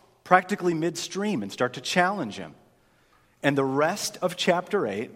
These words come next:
is given over to the Pharisees' grilling of the Savior. And then by the end of the chapter, they're picking up stones and they're ready to kill him. And it's not until chapter nine, Lord willing, next week,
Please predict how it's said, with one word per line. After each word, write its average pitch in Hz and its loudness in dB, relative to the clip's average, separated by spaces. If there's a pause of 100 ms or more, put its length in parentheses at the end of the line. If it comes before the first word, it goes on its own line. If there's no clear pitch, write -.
(600)
is 131 0
given 151 0
over 120 0
to 143 -8
the 127 -6
Pharisees' 127 -4
grilling 139 -2
of 127 -6
the 135 -4
Savior. 135 -6 (540)
And 147 0
then 165 0
by 160 4
the 151 -2
end 196 -2
of 196 -4
the 185 -6
chapter, 143 0
they're 139 -2
picking 135 -4
up 135 -6
stones 117 -4
and 123 -8
they're 127 -10
ready 101 -8
to 113 -8
kill 175 -6
him. 92 -12 (1700)
And 135 6
it's - -2
not 160 4
until 180 -2
chapter 156 0
nine, 151 -2 (100)
Lord 113 -6
willing, 117 -2
next 165 -4
week, 107 -10